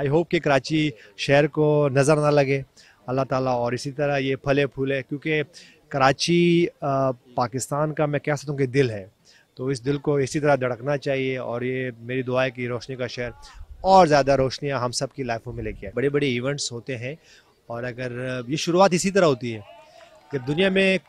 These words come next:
कुछ भी आया है, तो उसकी शुरुआत होती है, तो ये शुरुआत हो चुकी है इसकी। और मुझे लगता है कि बहुत जल्द, अ, ये क्रिकेट और प्रमोट होगी, और इससे, अ, पाकिस्तान के यंगस्टर और ख़ास तौर पे जो टेप बॉल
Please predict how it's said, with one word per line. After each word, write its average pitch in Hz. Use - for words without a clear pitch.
कुछ 175
भी 233
आया 165
है, 143
तो 165
उसकी 175
शुरुआत 156
होती 127
है, 120
तो 143
ये 185
शुरुआत 196
हो 208
चुकी 160
है 135
इसकी। 120
और 127
मुझे 139
लगता 147
है 160
कि 156
बहुत 131
जल्द, 156
अ, 127
ये 143
क्रिकेट 135
और 147
प्रमोट 165
होगी, 143
और 120
इससे, 143
अ, 135
पाकिस्तान 123
के 175
यंगस्टर 143
और 117
ख़ास 123
तौर 131
पे 127
जो 127
टेप 160
बॉल 143